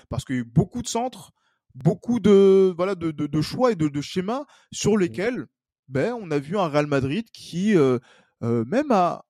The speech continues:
Speaker 1: un petit peu évolué, même dans la, dans l'évolution tactique. On n'est pas resté dans
Speaker 2: Totalement.
Speaker 1: cet immuable quatre trois trois,
Speaker 2: Voilà,
Speaker 1: euh,
Speaker 2: exactement.
Speaker 1: de, voilà, que, que l'on connaît de Carlo Ancelotti.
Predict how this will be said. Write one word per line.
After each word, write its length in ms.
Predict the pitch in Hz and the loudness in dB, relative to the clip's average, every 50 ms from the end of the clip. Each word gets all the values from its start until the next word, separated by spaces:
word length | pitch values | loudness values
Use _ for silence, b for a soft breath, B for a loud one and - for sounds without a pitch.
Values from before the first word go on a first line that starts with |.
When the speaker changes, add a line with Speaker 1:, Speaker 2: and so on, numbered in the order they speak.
| _ _ _ | _ _ _
Speaker 1:
un 160 | 143 180 202 | -8 -8 -6
petit 180 | 208 - - 262 | -8 -14 -18 -14
peu 340 | - - 339 330 320 247 - - | -8 -6 -6 -6 -6 -8 -8 -8
évolué, 680 | 220 262 202 190 240 240 208 208 208 214 208 220 233 _ _ _ _ _ _ _ | -6 -6 -4 -2 -2 0 0 0 0 0 -2 -4 -8 _ _ _ _ _ _ _
même 180 | 127 147 190 185 | -12 -12 -10 -8
dans 80 | 170 185 | -8 -8
la, 200 | 175 185 175 160 | -6 -6 -8 -8
dans 120 | 151 165 | -8 -8
l'évolution 420 | 170 160 151 165 170 156 - 180 170 | -8 -6 -4 -6 -6 -6 -8 -10 -8
tactique. 320 | - 175 160 - - - - | -8 -10 -10 -10 -14 -16 -12
On 40 | 170 | -12
n'est 120 | 165 165 | -12 -10
pas 180 | - - 302 269 | -8 -8 -6 -4
resté 400 | 220 214 202 - - 247 247 233 | -4 -4 -4 -6 -8 -10 -8 -6
dans 160 | 175 180 185 | -4 -4 -4
Speaker 2:
Totalement. 300 | 170 - 214 208 113 107 | -4 -4 -2 -2 -2 -2
Speaker 1:
cet 260 | 104 101 - - - | -2 -6 -8 -8 -4
immuable 400 | 196 202 220 226 185 170 170 165 | 0 2 2 2 2 2 0 0
quatre 340 | - - 208 175 160 - - | 2 0 -2 -2 -2 -4 -6
trois 200 | - 151 165 165 | -2 0 0 0
trois, 400 | - - _ 185 196 220 220 - B B B | 0 -4 _ -2 -2 -2 -2 -4 B B B
Speaker 2:
Voilà, 400 | 90 92 92 92 95 95 95 90 | -6 -4 -2 -2 0 0 0 2
Speaker 1:
euh, 500 | 135 139 139 139 139 135 135 135 131 131 131 | 2 4 4 4 2 2 2 0 0 -2 -4
Speaker 2:
exactement. 340 | 127 127 - 123 139 143 139 | -6 -10 -2 2 2 4 4
Speaker 1:
de, 80 | 135 | 2
voilà, 280 | 123 113 127 127 135 135 | 2 2 2 2 2 0
que, 180 | - _ 131 | -2 _ -8
que 160 | 123 - - 139 | -8 -6 -6 -6
l'on 100 | 135 139 | -6 -4
connaît 280 | - - 147 156 165 147 | -4 -2 0 0 0 0
de 80 | 139 131 | 0 0
Carlo 240 | - 131 127 131 | 2 2 2 2
Ancelotti. 540 | 135 131 - - 135 131 127 - - 269 262 | 0 -2 -4 -2 -2 -2 -2 -2 -6 -8 -10